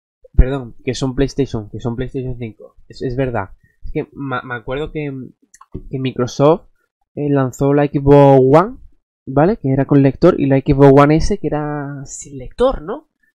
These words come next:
Y fue tremendamente cri-, cri-, criticada, eh, y fue criticada porque no tenía lector, ¿no? Y eran solo juegos digitales, y, ¿no?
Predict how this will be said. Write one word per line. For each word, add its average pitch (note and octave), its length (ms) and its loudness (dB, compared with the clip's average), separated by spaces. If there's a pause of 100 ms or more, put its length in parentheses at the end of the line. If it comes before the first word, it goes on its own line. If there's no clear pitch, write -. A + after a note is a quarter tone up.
Y C#3+ 100 -14
fue D3+ 300 -8
tremendamente D3 680 -10
cri-, D3 220 -16
cri-, D3 240 -12
criticada, C#3+ 460 -10 (100)
eh, A2 640 -16 (320)
y A#2+ 580 -14
fue C3+ 160 -2
criticada D3+ 580 -2
porque - 240 2
no C#3+ 140 -12
tenía D3+ 240 -16
lector, C#3 560 -12
¿no? C#3+ 320 -14 (440)
Y C3 560 -8
eran C#3 160 -4
solo C#3 180 -4
juegos C#3+ 260 -8
digitales, D3 920 -2 (340)
y, A#2 680 -10
¿no? D#3+ 280 0